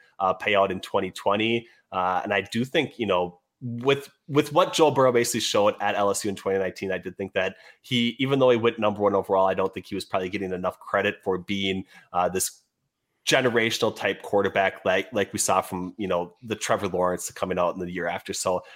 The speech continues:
I thought that he could easily exceed expectations, really accurate passer.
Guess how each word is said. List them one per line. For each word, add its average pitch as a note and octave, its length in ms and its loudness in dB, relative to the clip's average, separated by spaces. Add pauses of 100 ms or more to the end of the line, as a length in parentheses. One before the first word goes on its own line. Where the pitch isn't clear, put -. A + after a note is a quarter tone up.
I G2+ 60 -2
thought C3 260 -2
that G#2+ 100 -2
he B2+ 120 -6
could A#2 140 -6
easily G#2+ 340 -2
exceed F#2+ 280 -2
expectations, F#2+ 720 -6
really A#2 460 0
accurate G#2 500 0
passer. G#2 600 0